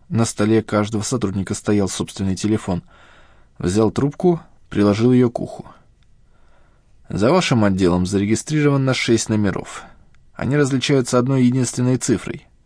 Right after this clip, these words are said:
конечной. Поэтому мы сейчас можем установить с телефонного аппарата, какого сотрудника был произведён звонок в квартиру Тимчуков. Или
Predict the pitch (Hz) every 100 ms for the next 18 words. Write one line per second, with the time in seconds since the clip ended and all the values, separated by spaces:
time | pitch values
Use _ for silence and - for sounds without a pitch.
0 | _ - 117 95 - - - - - -
1 | - - - - - - 143 151 151 151
2 | 139 127 151 139 139 135 131 123 - 120
3 | 123 147 - - 117 117 - 147 139 123
4 | 113 123 131 127 120 - - _ - 151
5 | 135 110 - 101 131 151 151 143 127 135
6 | - 131 117 120 127 123 113 113 120 127
7 | - - 127 120 110 107 104 113 107 -
8 | - - - - - - - - - _
9 | _ _ _ _ _ - _ 107 104 101
10 | 92